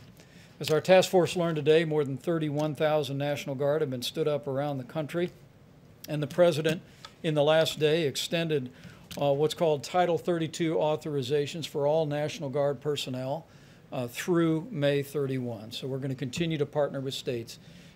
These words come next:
as the National Guard plays a vital role in testing and in, uh, cleaning nursing homes and in,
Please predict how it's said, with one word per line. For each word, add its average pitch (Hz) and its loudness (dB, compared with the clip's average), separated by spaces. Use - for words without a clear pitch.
as 123 -8
the 123 -6
National 139 -2
Guard 139 0
plays 127 -4
a 120 -10
vital 147 2
role 143 0
in 104 -8
testing 165 -4
and 104 -10
in, 120 -6
uh, 113 -10
cleaning 165 -2
nursing 160 -2
homes 151 -2
and 127 -8
in, 120 -10